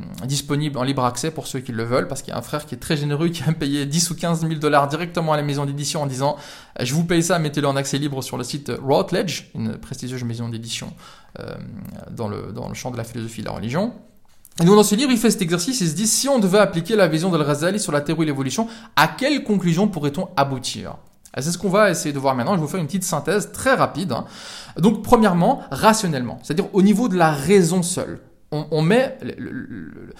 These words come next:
on va dire, le dogme de la religion et les règles de la religion, est-ce qu'on sait du, du, de, de la aqidah, et cetera, de côté. Juste au niveau de la raison seule, en sachant ce qu'Allah est capable de faire.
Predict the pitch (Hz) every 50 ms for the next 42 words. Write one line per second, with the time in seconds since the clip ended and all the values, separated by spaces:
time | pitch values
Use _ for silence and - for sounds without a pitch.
0 | - - - - 131 127 143 151 175 165 147 139 139 139 139 180 214 214 175 160
1 | 147 139 143 139 139 135 135 151 147 151 147 147 196 214 208 - - - - -
2 | _ - - 139 139 147 143 175 190 170 156 139 143 139 135 131 139 135 135 139
3 | 165 208 - 160 - - - 165 156 - - 208 143 139 143 143 139 131 131 123
4 | - - - - - 143 135 123 127 139 - - 156 147 151 160 170 175 175 175
5 | 165 151 - 143 - 147 147 196 220 - - - 139 180 185 185 151 - - 107
6 | - 127 147 233 254 - 170 165 165 170 180 165 151 151 143 143 160 160 156 147
7 | 143 - 233 240 226 - 170 165 202 190 - 240 233 233 - - - 165 208 185
8 | 165 165 151 147 - 156 143 139 139 131 135 - - - - - -